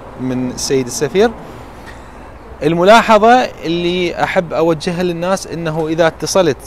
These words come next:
على سفارة جمهورية العراق وما نرد عليك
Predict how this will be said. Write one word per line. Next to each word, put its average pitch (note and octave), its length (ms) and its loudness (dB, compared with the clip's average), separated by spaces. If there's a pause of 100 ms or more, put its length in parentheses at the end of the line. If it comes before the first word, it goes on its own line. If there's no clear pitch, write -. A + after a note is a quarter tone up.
(180)
على C#3 160 0
سفارة D#3+ 400 2
جمهورية D3 580 -2
العراق F3 420 2 (920)
وما D#3 240 4
نرد G3 280 4
عليك G3 520 2